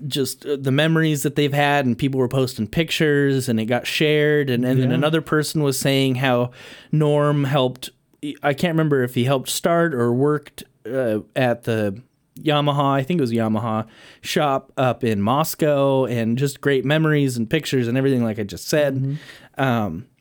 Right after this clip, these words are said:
Speaker 1: so that one was, that one was great. We, I love getting interactions on Facebook, and when we strike a chord like that with our
Speaker 2: Mm-hmm.
Speaker 1: audience, and, you know,
Speaker 2: Yeah.
Speaker 1: i-, if you do see our posts on Facebook and when you're listening to the episodes, uh, like it, sure, but,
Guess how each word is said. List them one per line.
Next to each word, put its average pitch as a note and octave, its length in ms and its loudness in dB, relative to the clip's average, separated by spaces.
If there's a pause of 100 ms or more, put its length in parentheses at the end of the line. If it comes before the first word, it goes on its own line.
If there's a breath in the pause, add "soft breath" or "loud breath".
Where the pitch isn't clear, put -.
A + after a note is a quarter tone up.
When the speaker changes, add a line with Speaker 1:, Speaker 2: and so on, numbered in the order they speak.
(180)
Speaker 1:
so - 160 0
that F3 220 0
one D#3+ 160 0
was, B2 300 -2
that A3+ 200 0
one E3+ 180 2
was A#2+ 140 -2
great. D3 500 0 (640 soft breath)
We, E3 280 0
I D3+ 120 4
love E3+ 500 0
getting C#3+ 580 0 (160)
interactions C3 640 0
on A#2 120 0
Facebook, D3+ 600 -2
and B2+ 100 0
when A#2 140 0
we A2+ 80 0
strike D3 340 0
a B2 40 -2
chord D3 420 0
like C3 260 0
that C3 300 2
with D3+ 120 0
our G#2 140 0
Speaker 2:
Mm-hmm. C#3 80 0
Speaker 1:
audience, C#3+ 640 0
and, A2+ 480 0 (360)
you C#3 120 0
know, D#3 360 0 (100)
Speaker 2:
Yeah. D3 80 0
Speaker 1:
i-, C3+ 160 -2
if D3 180 0
you D#3+ 80 2
do G3+ 200 2
see E3+ 380 2
our C#3 200 2
posts D3 320 0
on C3+ 200 2
Facebook B2+ 680 0
and B2 180 0
when B2+ 100 2
you're A#2+ 100 2
listening A#2 280 -2
to A#2 40 0
the A#2 40 2
episodes, C3+ 380 -2 (920 loud breath)
uh, D3+ 160 -2
like A3 380 0
it, D3 160 0
sure, A#3 260 0
but, D#3+ 240 0